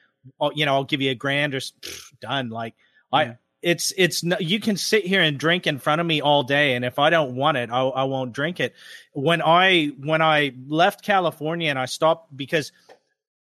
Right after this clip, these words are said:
Speaker 1: I probably haven't been smoking weed as long as you, Dave, but I've, you know, when I did it, man, like, I hit it hard.
Speaker 2: Yeah.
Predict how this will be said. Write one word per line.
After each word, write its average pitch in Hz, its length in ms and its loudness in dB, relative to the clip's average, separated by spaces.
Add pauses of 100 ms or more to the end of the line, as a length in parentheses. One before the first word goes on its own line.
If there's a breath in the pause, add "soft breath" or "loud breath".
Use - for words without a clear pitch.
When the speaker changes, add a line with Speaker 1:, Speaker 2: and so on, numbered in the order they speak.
(320)
Speaker 1:
I 165 100 -2
probably 220 460 2
haven't 160 280 0
been 147 160 -4
smoking 147 440 -4
weed 139 220 -4
as 127 180 -6
long 139 240 -4
as 120 160 -8
you, 135 240 -4
Dave, 123 380 -6
but 127 180 -4
I've, 131 320 -4
you 139 140 -6
know, 131 140 0
when 165 240 0
I 135 100 2
did 131 180 -2
it, 123 120 0
man, 120 400 -4
like, 120 240 -6
I 139 160 4
hit 123 160 0
it 101 100 -10
hard. 113 640 -2
Speaker 2:
Yeah. 101 280 -12